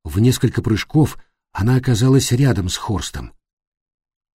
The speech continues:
На дне тележки, скорчившись, лежала Анна. Глаза были закрыты,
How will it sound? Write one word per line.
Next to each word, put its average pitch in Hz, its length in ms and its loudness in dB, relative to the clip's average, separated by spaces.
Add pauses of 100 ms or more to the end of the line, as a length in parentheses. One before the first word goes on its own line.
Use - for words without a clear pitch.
(320)
На 101 200 0
дне 123 280 6
тележки, 127 720 4
скорчившись, - 1160 -2
лежала 107 680 2
Анна. 73 520 -6 (880)
Глаза 107 420 2
были 117 220 4
закрыты, 107 720 0